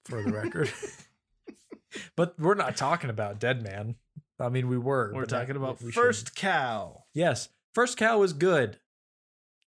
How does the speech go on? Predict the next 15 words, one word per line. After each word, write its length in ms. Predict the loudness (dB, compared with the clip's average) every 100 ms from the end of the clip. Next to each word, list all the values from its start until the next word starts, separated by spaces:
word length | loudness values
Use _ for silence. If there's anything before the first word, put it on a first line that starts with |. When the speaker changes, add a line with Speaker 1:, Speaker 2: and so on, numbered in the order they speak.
| -2
Speaker 1:
I 320 | 4 4 4
think 260 | 2 0 0
it 100 | 2
might 200 | 4 4
Speaker 2:
It 160 | 4
is 60 | 4
Speaker 1:
be 60 | 2
Speaker 2:
good. 180 | 2 2
Speaker 1:
one 160 | 2
of 140 | 2 2
my 240 | 2 2
more 420 | 0 -2 0 0
favorite 880 | -2 -6 -2 0 0 2 2 2 -2 _ _ _
Kelly 380 | 0 2 2 2
Reichardt 500 | 0 -4 -4 -6 -6